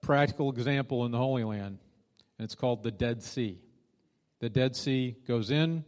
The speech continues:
nothing goes out. Do you want to be a river, or do you want to be a Dead Sea?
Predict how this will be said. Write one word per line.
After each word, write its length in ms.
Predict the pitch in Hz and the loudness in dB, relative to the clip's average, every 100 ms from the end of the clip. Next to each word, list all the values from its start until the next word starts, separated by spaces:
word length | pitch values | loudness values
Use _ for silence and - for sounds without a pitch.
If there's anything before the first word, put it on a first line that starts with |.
| _ | _
nothing 280 | 117 127 120 | -6 -4 -2
goes 200 | 123 113 | 0 2
out. 240 | 104 92 - _ _ _ _ _ _ _ _ _ _ _ - | 0 -4 -12 _ _ _ _ _ _ _ _ _ _ _ -6
Do 80 | |
you 60 | 117 | -2
want 100 | 127 | -2
to 60 | 120 | 0
be 100 | 123 | 2
a 60 | |
river, 380 | 127 139 165 170 - - - _ _ - | 2 4 4 4 -2 -20 -20 _ _ -8
or 60 | 120 | -4
do 20 | |
you 220 | 113 123 | -2 -2
want 120 | 123 | -2
to 60 | 120 | -2
be 100 | 120 | -2
a 40 | |
Dead 260 | 110 117 104 | 0 -2 -4
Sea? 340 | - 104 90 | -6 -6 -6